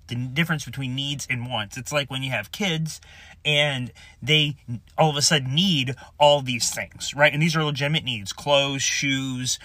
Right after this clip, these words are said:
food, you know, some toys, all this stuff. But eventually they get older and all of a sudden they start wanting things more than they're an actual need. And you, then you gotta have that kind of conversation, right? The shepherd gives us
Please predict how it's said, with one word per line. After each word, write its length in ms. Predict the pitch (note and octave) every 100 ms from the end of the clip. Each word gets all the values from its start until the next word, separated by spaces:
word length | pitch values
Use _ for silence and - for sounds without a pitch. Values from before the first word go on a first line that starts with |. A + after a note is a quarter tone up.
| - -
food, 600 | - D3 C3+ C3+ B2 B2 - - - - -
you 180 | D3
know, 300 | C3 B2 A#2+ A2+
some 260 | - D#3+
toys, 540 | D3+ D3+ C3+ C3 C#3 C#3
all 240 | C#3+ C#3
this 200 | C3+ B2+
stuff. 260 | - B2 -
But 160 | B2+ -
eventually 520 | C3+ F3+ A3+ E3 C#3+
they 140 | C3+ C3+
get 180 | C3+ -
older 380 | F#3+ A3 C3 D3+
and 200 | C3+ C3+
all 120 | D#3+
of 60 |
a 40 | C3+
sudden 280 | D#3 C#3 C3
they 120 | D3
start 720 | - - C3 C3 - - - - - - -
wanting 640 | A#2+ F3 E3 C#3 A2 G2+ - -
things 480 | - B2+ A#2 A#2+ A#2+
more 320 | C3 D3 C#3+
than 220 | C3+ B2+
they're 140 | C3 B2
an 100 | A#2+
actual 400 | A2 - F#2+ G2+
need. 360 | D#3 C#3 A2+
And 140 | A2+ A#2
you, 80 | A#2+
then 260 | A#2+ E3+
you 120 | D#3
gotta 200 | C3 B2+
have 240 | A#2 A#2+ A2
that 260 | C3 -
kind 240 | - A#2+ A2
of 60 |
conversation, 840 | - G#2 F#2 - F#3 F3+ - F2 F2+
right? 260 | G#2+ D3+ - _ - - - - - - - - - - - -
The 120 | B2
shepherd 480 | B2 F3+ F3 D#3 A2
gives 320 | C3+ C#3 A#2+
us 420 | B2 B2 - -